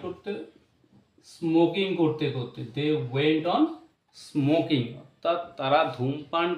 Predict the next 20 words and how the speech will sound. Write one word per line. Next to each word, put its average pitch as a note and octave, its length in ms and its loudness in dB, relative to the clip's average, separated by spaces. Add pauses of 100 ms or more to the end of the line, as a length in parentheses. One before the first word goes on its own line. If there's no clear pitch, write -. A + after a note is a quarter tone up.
করতে C#3+ 360 -4
করতে E3+ 440 0 (480)
চলে G#3 280 8
গেল। A#2+ 280 0 (540)
তো F#3+ 120 0
এই F#3 180 6
সেন্টেন্স F#3 460 2
স্ট্রাকচারটাকে F3 560 -2
ফলো D#3 280 0
করে E3+ 200 -2
এই D#3 180 0
জাতীয় D#3+ 280 0
প্রচুর D#3 340 -2
সেন্টেন্স D3+ 440 -2
এখন D#3 280 -4
তোমরা D3+ 240 0
ইজিলি D3 320 0
তৈরি C#3+ 220 -2
করতে C#3+ 240 -2
পারবে। C#3+ 320 -4